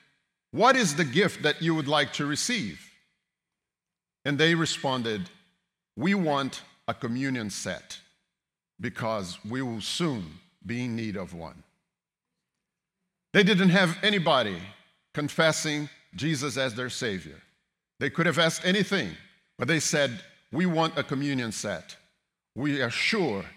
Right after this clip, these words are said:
that soon we will be in need of it." The Spirit of God honored the faith of that devoted couple. And soon the Spirit of God moved in the hearts of the villagers.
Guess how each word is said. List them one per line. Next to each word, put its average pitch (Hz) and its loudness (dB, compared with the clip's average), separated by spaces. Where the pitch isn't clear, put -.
that 113 0
soon 120 0
we 135 -2
will 127 -2
be 135 -2
in 139 -2
need 135 -2
of 95 -6
it." - -16
The 147 -2
Spirit 190 4
of 156 4
God 175 8
honored 160 2
the 139 -2
faith - -2
of 120 0
that 131 0
devoted 120 -6
couple. 95 -6
And 147 2
soon 202 4
the 165 2
Spirit 175 2
of 127 0
God 143 2
moved 127 -4
in 127 -4
the 127 -2
hearts 143 0
of 135 -6
the 143 -6
villagers. 110 -6